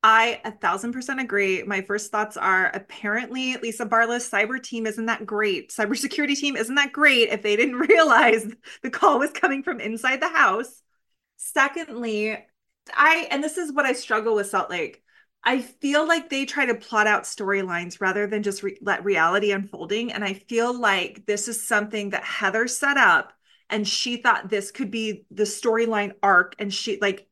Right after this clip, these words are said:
like you said, they're all gonna come out smelling like a rose. Uh, the shit will all get put on Monica. And it just backfired. If that's my one, I think this is a perfect season, a perfect season. However, if I have one critique, it's that they need to stop trying to plot these storylines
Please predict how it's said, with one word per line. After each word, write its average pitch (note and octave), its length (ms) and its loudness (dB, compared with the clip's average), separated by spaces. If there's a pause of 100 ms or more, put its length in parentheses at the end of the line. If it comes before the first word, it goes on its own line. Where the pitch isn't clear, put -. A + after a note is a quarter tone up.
(120)
like F#3+ 200 0
you B3+ 80 -4
said, B3+ 280 4
they're F#3+ 180 0
all E3+ 160 4
gonna A3+ 160 -6
come B3 160 -2
out B3 160 2
smelling G3+ 280 -2
like C4 160 -2
a D4 60 -2
rose. B3 420 2
Uh, - 160 -2
the G3 200 -2
shit G3+ 280 -4
will A3+ 120 -2
all A3+ 240 6
get C#4 160 -6
put C4 100 -6
on B3 140 0
Monica. A#3+ 600 0 (400)
And B3+ 80 0
it C#4 100 0
just D#4 200 -6
backfired. F3 720 2 (400)
If B3 180 0
that's C4 340 4
my D4+ 120 0
one, A#3 340 0
I A3+ 100 2
think A3+ 160 -4
this A3+ 100 -4
is G#3 80 -6
a G#3+ 60 -2
perfect G3+ 340 -6
season, F#3+ 500 -6
a G3 60 -12
perfect A3 540 -4
season. G3+ 340 -6
However, G#3 640 2
if G#3 120 -6
I G3+ 100 0
have G3 120 -4
one G#3+ 480 -2
critique, C#4+ 680 -2
it's G3+ 300 -4
that G3+ 280 -4
they G#3+ 140 -2
need G3+ 380 -6
to A#3 120 -10
stop G3+ 340 -2
trying G3+ 240 -8
to F#3+ 60 -8
plot - 260 -8
these F#3 200 -6
storylines - 720 -8